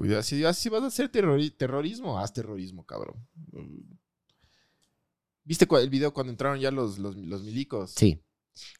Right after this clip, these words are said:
Speaker 2: "Por favor, boten las armas en el piso. Sí, ya, y esta, esta arma", y ponen en el piso así. Muy, muy, muy, muy de-, pa-,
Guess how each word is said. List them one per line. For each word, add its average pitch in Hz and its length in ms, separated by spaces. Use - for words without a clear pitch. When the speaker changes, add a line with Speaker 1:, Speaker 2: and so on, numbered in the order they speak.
Speaker 2:
"Por 180 160
favor, 180 420
boten 185 380
las 185 160
armas 190 360
en 175 120
el 160 120
piso. 185 400
Sí, 240 240
ya, 240 200
y 208 260
esta, 220 340
esta 240 240
arma", 240 320
y 143 80
ponen 113 360
en 101 80
el 90 60
piso 98 220
así. 85 360
Muy, 160 340
muy, 185 280
muy, 131 540
muy 127 280
de-, 90 260
pa-, - 200